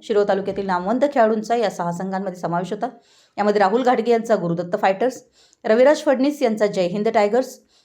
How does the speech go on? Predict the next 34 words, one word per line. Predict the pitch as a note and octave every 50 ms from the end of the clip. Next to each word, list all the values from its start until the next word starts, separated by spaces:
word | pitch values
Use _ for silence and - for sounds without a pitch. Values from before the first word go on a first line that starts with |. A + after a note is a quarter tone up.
| _ _ -
सचिन | - A#3 A#3 C4+ B3+
बेलेकर | A#3+ A#3+ A#3 C4+ - - G#3 F3+
यांचा | F3+ F3+ F3+ F#3 F3 G3+
वंदे | F#3+ F#3+ F#3 F#3+ G#3+
मातरम, | A#3 A#3 A3+ A#3 A#3 C4+ D4+ D4+ -
शिवराज | - A3 G3+ F#3+ F#3 F3 F3
मंगसुळे | F#3 F3+ F#3 F#3 F#3 B3 A#3 B3+ C4+
यांचा | A#3+ A3 G#3+ - A#3
अरिहंत | B3 - G3 F3 F#3 G3+ G3 G#3 G3+ A3
सुपर | G#3+ - G3+ - - G#3
स्पेशलिस्ट, | G#3+ G3+ G3+ G3 G#3+ G#3+ B3 B3+ - - - _ _ _ _ _ _ _ _ _ -
सुजय, | - B3+ A3 C4 C4+ B3+ - - - - -
सुजय | - B3 A#3 A3 A3+ G#3+
राऊत | G3+ F#3+ G3+ C4+ C4+ C#4+
यांचा | B3+ A#3 A3+ A3+ B3 C4 C4+ -
छत्रपती | G#3+ F3 G3+ G#3 A3 A3 A3 A#3+
प्रतिष्ठान | A3+ A#3 G#3 A#3 G#3+ G#3+ - A3+ A3+ C4 - - - - - _ _
व | A3 A3+
वैभव | A3+ A3 A3 A#3 C4 B3
गोंदिल | G#3+ A3+ A3 A3+ C#4 A3+ E3+
यांचा | E3+ F3+ F#3 F#3+ F3+ - A#3 A#3+
महाडिस्कॉम | A#3 G#3+ F#3 G3+ A#3 C#4 C#4+ A#3+ - - - E3 D3+ D3 D3 - -
अशा | - - - G#3+ G#3+ G#3+ G#3+ G#3+ -
संघांनी | - G3+ G3 F#3+ F#3 G#3 B3 C#4+
सहभाग | C#4 C#4+ A3 F3 E3+
घेतला | E3+ F3 F3+ F3 E3 D3+
होता. | D3 D3 - - - _ _ _ _ _ _ _ -
कैलासवासी | - B3 C#4 C#4+ D4 C#4 B3+ C4 D#4+
गोविंद | D4+ B3 B3 G#3+ G3+ G#3+ G#3
बंडू | G3+ G3+ G3 G3 G#3
आवळे | G#3+ G3+ G3+ A#3 C#4+
सोशल | - A#3+ G#3 - G3+ F#3
फाउंडेशनच्या | - G3+ F#3+ F#3+ F#3 F#3 G#3 F#3+ F#3 - F#3
वतीनं | F#3+ F#3+ G3 A#3+ F3 D#3